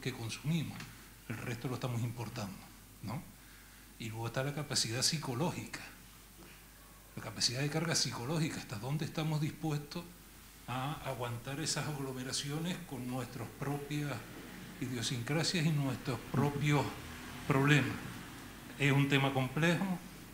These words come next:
es un tema para mí muy preocupante. Plan ins-, eh, hidrológico insular, vemos que todos los años tiene un déficit de agua que lo estamos tirando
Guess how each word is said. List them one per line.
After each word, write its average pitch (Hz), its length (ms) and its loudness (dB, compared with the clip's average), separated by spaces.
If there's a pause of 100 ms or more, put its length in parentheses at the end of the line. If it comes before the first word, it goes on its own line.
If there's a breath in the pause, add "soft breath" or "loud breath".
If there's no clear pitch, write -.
(140)
es 139 100 6
un 139 240 6
tema 151 300 4 (540)
para 113 180 0
mí 147 200 4
muy 131 180 4
preocupante. 143 720 0 (1700)
Plan 147 320 6
ins-, 139 240 0
eh, 135 260 2
hidrológico 135 560 2
insular, 135 520 2 (440)
vemos 131 320 -2
que 113 140 -6
todos 135 300 -4
los 127 180 -2
años 143 320 0 (500)
tiene 131 240 0
un 120 200 -2
déficit - 520 0 (240)
de 120 180 -2
agua 143 320 0
que 120 80 -4
lo 101 60 -6
estamos 120 400 -4
tirando 139 500 0